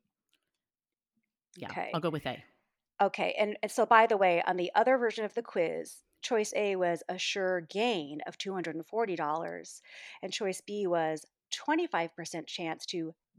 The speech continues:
Speaker 2: gain a thousand dollars and seventy-five percent chance to gain nothing.
Speaker 1: Hmm.
Speaker 2: Question two. You're sitting next to a stranger in a bar.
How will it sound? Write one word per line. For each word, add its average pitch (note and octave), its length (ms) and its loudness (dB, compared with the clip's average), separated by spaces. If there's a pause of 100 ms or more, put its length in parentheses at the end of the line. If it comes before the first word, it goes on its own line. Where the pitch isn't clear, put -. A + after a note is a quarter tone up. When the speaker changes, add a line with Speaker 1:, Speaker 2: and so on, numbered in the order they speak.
Speaker 2:
gain A#3 320 2
a - 100 -4
thousand E3+ 320 0
dollars D#3 520 -2
and D#3 160 -8 (240)
seventy-five G3+ 640 -2
percent D#3+ 320 -8
chance D#3 320 -8
to D#3+ 260 -8 (260)
gain D#3+ 500 -4
nothing. - 420 -8 (1400)
Speaker 1:
Hmm. F3 60 -16
Speaker 2:
Question B3 600 0 (240)
two. - 400 -4 (720)
You're A#3 140 4
sitting D#4 320 2
next B3+ 220 2
to B3 80 0
a A3+ 40 2
stranger G3 400 -2
in F3 140 -4
a E3 60 -2
bar. - 420 -2